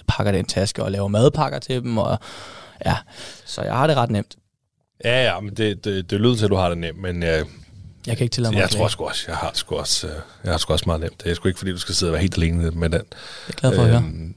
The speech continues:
Speaker 2: men, øh, men jeg vil så lige sige, jeg ved, altså, jeg har jo, jeg har jo præsteret at give min søn tøj på i vuggestuen, som var størrelse fire år. Og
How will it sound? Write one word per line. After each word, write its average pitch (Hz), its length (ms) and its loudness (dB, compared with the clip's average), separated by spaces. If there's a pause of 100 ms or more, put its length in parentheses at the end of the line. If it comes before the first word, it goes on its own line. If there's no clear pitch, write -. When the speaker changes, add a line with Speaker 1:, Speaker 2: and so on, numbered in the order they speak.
(220)
Speaker 2:
men, 80 320 0
øh, 80 400 -6
men 107 120 0
jeg 95 100 4
vil 98 80 2
så 120 120 2
lige 113 140 2
sige, 113 320 -2
jeg 104 120 4
ved, 98 180 2
altså, 90 160 -6
jeg 107 200 2
har 117 120 2
jo, 85 160 2 (140)
jeg 107 120 2
har 120 120 4
jo 92 60 4
præsteret 90 720 -2
at 87 100 -6
give 95 140 0
min 82 160 0
søn 95 480 0 (760)
tøj 98 380 2
på 95 560 -2 (180)
i 98 80 -4
vuggestuen, 87 720 0
som 85 280 -2
var 82 80 -2
størrelse 82 440 -2
fire 107 320 2
år. - 360 0 (640)
Og 85 300 0